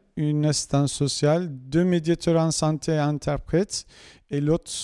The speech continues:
médiateur en santé, elle fait interprétariat comorien, et deux orthophonistes, un gestionnaire et une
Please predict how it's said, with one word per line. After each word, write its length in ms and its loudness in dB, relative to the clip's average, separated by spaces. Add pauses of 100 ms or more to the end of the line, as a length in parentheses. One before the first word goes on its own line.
(120)
médiateur 580 0
en 80 0
santé, 380 -2
elle 320 2
fait 360 2
interprétariat 880 0
comorien, 640 0 (680)
et 680 2
deux 480 -2
orthophonistes, 880 -2 (240)
un 160 0
gestionnaire 680 0
et 540 2
une 380 0